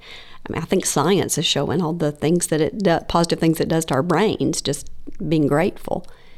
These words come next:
But when we have a thankful heart, our whole outlook is different. And it, I believe thankfulness leads to joy.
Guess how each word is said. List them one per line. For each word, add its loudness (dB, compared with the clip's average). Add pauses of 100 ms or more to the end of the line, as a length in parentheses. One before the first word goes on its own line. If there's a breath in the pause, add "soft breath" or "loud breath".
(320 soft breath)
But 0
when 4
we 6
have 2
a -2
thankful -2
heart, -2
our -8
whole 0
outlook -4
is -4
different. -4 (640)
And 0 (120)
it, -6 (180)
I 2
believe 0
thankfulness 0
leads -2
to -8
joy. -2